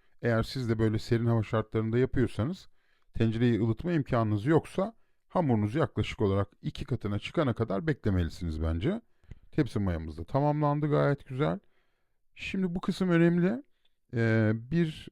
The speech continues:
e, ben masa örtüsü kullanıyorum. Ee, tencere ile kapak arasında, e, kaynama esnasında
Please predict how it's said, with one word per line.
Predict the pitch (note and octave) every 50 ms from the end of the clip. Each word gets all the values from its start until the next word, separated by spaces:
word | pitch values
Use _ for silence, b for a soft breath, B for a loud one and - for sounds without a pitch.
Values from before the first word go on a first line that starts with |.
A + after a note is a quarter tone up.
| -
e, | B2+ B2+ C3 C3 C3 C3 B2+ B2+ B2+ B2 B2+ B2+ C3
ben | C#3+ C#3+ D3+
masa | D3+ D3 - - D3+
örtüsü | D3+ C#3+ - - - -
kullanıyorum. | - - C3+ B2+ A#2+ A#2 A2 A2+ A#2 C3 F#3+ A#3 - _ _ _ _ _ _ _ _ _ _ - B2+
Ee, | A#2 A2+ A2 G#2 G#2 G2+ G2 - - - - _ _ _ _ _ _ _ _ - -
tencere | - D3+ D3+ C#3+ D3+ D3+ C#3
ile | A#2 A2
kapak | - - B2+ - D#3 - -
arasında, | C3 B2 B2+ - - D3 D3 C#3+ A#2+ A2 B2+ F#3 A#3 - _ _ _ _ _ _ - -
e, | G#2 G2+ F#2 F2 E2 D#2 D2+ D2+ C#2 C#2 C2+ B1 - - _ _ -
kaynama | - F#2+ F#2+ G2 G#2+ A#2 C#3+ F3 E3
esnasında | D3 - - - A2+ G#2+ G#2+ - - G#2+ G2 F#2 F2 E2 F2 F2